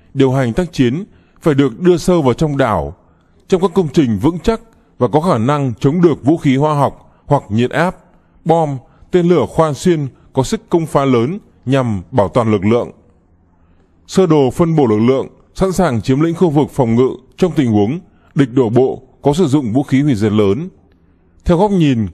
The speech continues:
của các chuyên gia quân sự nước ngoài trên phương diện phòng thủ hải đảo, các đoàn phản kích phải được giáng trả từ trong chiều sâu phòng ngự. Lực lượng dự bị để phản kích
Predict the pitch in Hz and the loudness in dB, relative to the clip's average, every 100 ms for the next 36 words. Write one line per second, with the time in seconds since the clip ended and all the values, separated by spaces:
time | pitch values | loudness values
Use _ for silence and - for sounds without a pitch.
0 | _ - 117 165 165 175 143 156 147 160 | _ -8 -2 -2 0 0 0 -2 0 -2
1 | 131 185 123 165 160 139 107 92 - _ | 0 -2 0 0 0 0 -2 -4 -8 _
2 | 180 139 170 135 156 101 - _ 156 123 | 0 2 0 0 -2 -2 -12 _ -2 0
3 | 123 104 110 92 95 82 71 - _ _ | 0 0 0 0 -2 -2 -6 -12 _ _
4 | _ _ _ - 196 147 139 104 131 214 | _ _ _ 0 0 2 0 0 -2 -4
5 | - _ _ - 139 135 92 98 151 160 | -6 _ _ -2 0 0 0 -2 -2 -2
6 | 160 98 82 - - 131 165 143 160 120 | -2 -2 -6 -6 -2 0 0 0 0 2
7 | - 160 - 113 113 131 101 - _ _ | 2 0 0 0 2 0 -2 -8 _ _
8 | _ _ _ - 151 143 165 113 160 139 | _ _ _ -2 2 2 2 0 0 2
9 | 147 107 - - 135 117 104 - 214 | 0 -2 -10 -2 0 2 0 -2 -4